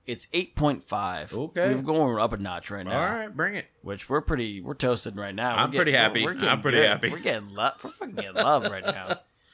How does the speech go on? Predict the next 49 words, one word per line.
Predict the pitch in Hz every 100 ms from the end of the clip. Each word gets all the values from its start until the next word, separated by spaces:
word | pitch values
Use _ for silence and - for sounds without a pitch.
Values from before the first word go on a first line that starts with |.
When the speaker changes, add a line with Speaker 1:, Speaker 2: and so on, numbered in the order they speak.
| _ _
Speaker 1:
Um, | - 117 110 101 107
this | 196 -
is, | 156
I'm | - 175
gonna | 170
show | - 135
the, | 120 -
well, | 131 - -
I | 113
should | - 156
have | 127
showed | 120 117
all | 92 107
the | 98
labels, | 113 101 98
but | -
I'm | 123
gonna | 143
show | 165 135
this | 127 -
one | 123
to | 110
the, | 113 110 - _ _
to | -
the | 139
pod | - 120 117 123 _ _ _ _ _ _
on | 139 123
the | 123
live | 143 143 143 123
version. | - 135 143 - - -
Speaker 2:
Yeah, | - 92 101
man. | 98 104 107
Imagine | 120 135 131
that | 131 107
hanging | 127 139 120
from | 120
the | 104 87
car | - 117 123 131 139 147 156 - _ -
Speaker 1:
Yeah. | 110
Speaker 2:
mirror. | 131 131 131 151 - _ -
Speaker 1:
That's | -
what | - -
you | 175
need | 185 175
right | - - -
now. | - - _
Speaker 2:
That | 110 113
is | 95
a | 90 80